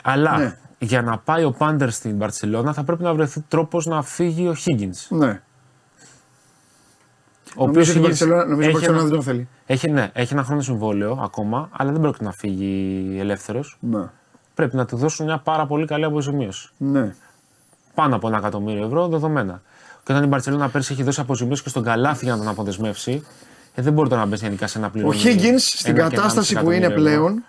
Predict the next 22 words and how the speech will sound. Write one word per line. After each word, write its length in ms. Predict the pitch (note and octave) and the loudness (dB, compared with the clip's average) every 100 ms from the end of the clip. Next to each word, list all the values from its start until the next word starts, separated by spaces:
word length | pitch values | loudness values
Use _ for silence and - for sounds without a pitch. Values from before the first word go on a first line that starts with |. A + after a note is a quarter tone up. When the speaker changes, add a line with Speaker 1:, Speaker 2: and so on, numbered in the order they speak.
| - | -4
Speaker 2:
με 100 | C3 | -2
τα 120 | C#3+ | -2
χιλιόμετρα 580 | B2 C3+ D#3+ F3+ E3+ D#3+ | 0 2 4 2 2 0
που 80 | D#3 | 0
έχει 180 | D3 D3+ | -4 0
κάνει 440 | E3 C#3+ G#2 F#2 _ _ - - _ - | 2 2 0 -6 _ _ -20 -20 _ -2
και 140 | C3+ | 2
με 120 | C3+ | 2
την 200 | B2+ C3 | 2 2
αλλαγή 420 | B2+ C3 B2+ D3 | 4 2 2 0
που 180 | D#3+ D#3+ | 0 2
έχει 200 | D#3+ D#3 | 2 0
κάνει 400 | - D#3 D#3 D3+ | -2 0 2 2
εγκεφαλικά 580 | D3 C3 B2+ C3 C3 D#3 | 2 0 0 0 0 0
στο 120 | D3 | 0
μπάσκετ 360 | C3 D3 - G#2 | 2 0 -2 -8
και 100 | - | -6
με 80 | A#2 | -4
τον 120 | A#2 | -2
τρόπο 260 | B2 D3 C#3+ | -2 -2 -2
που 140 | A#2 A#2+ | -4 0
παίζει, 460 | B2+ A2+ C#3 G3+ | 2 2 -2 -4